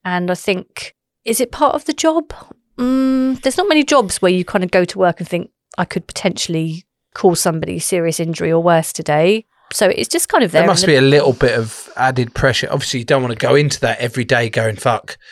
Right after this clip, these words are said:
Speaker 2: I could end up killing someone today,"
Speaker 1: Mm.
Speaker 2: albeit not my fault. But there must be some,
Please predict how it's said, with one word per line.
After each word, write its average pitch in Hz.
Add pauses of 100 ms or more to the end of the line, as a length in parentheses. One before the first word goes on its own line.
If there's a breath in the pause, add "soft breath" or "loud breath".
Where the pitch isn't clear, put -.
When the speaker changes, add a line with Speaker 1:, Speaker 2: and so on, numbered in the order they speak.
(160 loud breath)
Speaker 2:
I 127
could 123
end 120
up 117
killing 127
someone 98
today," 98
Speaker 1:
Mm. 170 (240)
Speaker 2:
albeit 143
not 135
my 123
fault. 101 (500 loud breath)
But 151
there 139
must 151
be 139
some, -